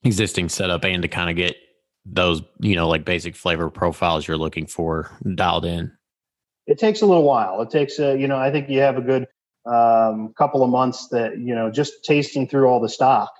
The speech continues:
Speaker 2: you know, just going through and seeing where everything is. So, you know, you're literally going out into the warehouse and you're saying, "Okay, you know, what's this one? Where,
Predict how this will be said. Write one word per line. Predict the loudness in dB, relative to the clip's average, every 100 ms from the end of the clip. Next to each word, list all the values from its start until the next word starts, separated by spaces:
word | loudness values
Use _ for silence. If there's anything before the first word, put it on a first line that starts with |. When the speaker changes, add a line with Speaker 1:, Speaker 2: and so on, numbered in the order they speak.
| _
Speaker 2:
you | -4
know, | -2 0
just | -2 0
going | 0 0
through | 2 4 4
and | 2
seeing | -4 -4 -2
where | 0
everything | -2 -2 -4 -4
is. | -2 -2 -2 -4
So, | -4 -4
you | -4 -4
know, |
you're | -2 -2 -6 _ _ _
literally | 4 6 6 4
going | 2 2
out | 0 0
into | 0
the |
warehouse | 4 4 6 4 2 -4
and |
you're | -8
saying, | -4 -4 0
"Okay, | 0 2 2 0 -4 _ _ _ _ _
you | -6
know, | -4
what's | 2 2 0 0
this | 0 0 0
one? | 0 2 0 -2 -4 -2
Where, | -2 -2 -6